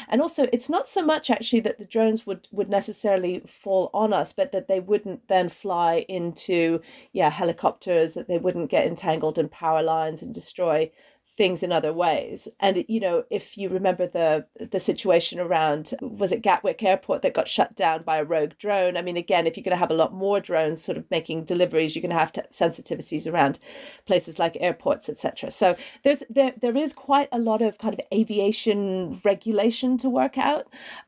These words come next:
But then on the other hand, you know, a lot of the aviation authorities are kind of quite well disposed to trying to work out solutions to doing this. So they're not saying no, they're just saying,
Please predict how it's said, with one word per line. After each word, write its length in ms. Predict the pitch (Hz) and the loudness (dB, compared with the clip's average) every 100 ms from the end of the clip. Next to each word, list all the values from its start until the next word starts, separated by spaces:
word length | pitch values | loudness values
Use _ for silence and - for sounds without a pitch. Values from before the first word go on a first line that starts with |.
| _ | _
But 140 | 254 | -2
then 140 | 294 285 | 0 2
on 100 | 247 | 2
the 100 | 240 | 2
other 120 | 254 | 0
hand, 540 | 226 208 190 185 180 | 0 0 0 -2 -8
you 120 | 214 208 | -6 -2
know, 120 | 190 | 0
a 80 | 208 | 2
lot 180 | 226 247 | 2 0
of 100 | 240 | 0
the 100 | 214 | 0
aviation 420 | 202 190 220 202 | 2 0 0 -2
authorities 440 | 196 202 202 208 | -2 -2 -4 -4
are 60 | 202 | -2
kind 220 | - 233 | 0 0
of 80 | 226 | 0
quite 220 | - - | -4 -2
well 160 | 320 302 | 0 2
disposed 480 | 262 - 233 240 | 0 0 0 0
to 80 | - | -2
trying 160 | - 220 | 0 0
to 80 | 196 | 2
work 260 | 196 190 | 0 0
out 400 | 202 175 170 - | 0 0 0 -4
solutions 540 | - 180 180 - 170 - | -8 -2 0 -2 -8 -10
to 80 | |
doing 280 | 185 196 180 | -2 0 0
this. 160 | 147 - | -2 -6
So 60 | |
they're 120 | 202 254 | 0 2
not 200 | 339 - | 0 0
saying 260 | 254 226 | 0 0
no, 320 | 214 208 139 | 2 0 0
they're 140 | 127 185 | -2 -4
just 220 | 185 180 | -4 -2
saying, 560 | 190 175 170 160 160 | 0 2 2 0 -4